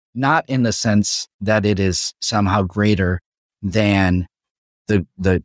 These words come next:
the gift that comes from the land, the inheritance that we have in Christ Jesus. Again, the land's significant because this is the place where the Messiah would come, where he would walk, where he would talk, where he would bleed, where he would die,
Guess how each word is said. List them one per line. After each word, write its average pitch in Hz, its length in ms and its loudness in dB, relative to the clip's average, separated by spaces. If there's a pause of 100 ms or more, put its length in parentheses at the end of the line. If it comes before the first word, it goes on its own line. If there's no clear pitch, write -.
the 98 80 0
gift 117 340 -2
that - 180 -2
comes 120 300 2
from 98 220 -2
the 92 100 2
land, 87 500 0 (160)
the 101 120 0
inheritance 101 540 0
that 92 200 -4
we 113 200 2
have 90 200 0
in 87 160 0
Christ 82 400 -2
Jesus. - 560 -2 (400)
Again, 110 240 0 (380)
the 104 80 -10
land's 139 280 0
significant 113 600 0
because 92 280 -2
this 113 240 0
is 131 140 0
the 139 100 0
place 98 460 0 (260)
where 104 320 0
the 117 80 -2
Messiah 104 540 0
would 95 340 0
come, 92 420 0 (480)
where 90 120 0
he 104 80 2
would 95 140 -2
walk, 113 420 -2
where 98 100 -2
he 95 80 2
would 87 140 0
talk, 123 400 0
where 98 140 0
he 92 160 0
would 87 160 0
bleed, 110 340 2
where 98 140 -2
he 98 100 0
would 87 160 -2
die, 101 460 0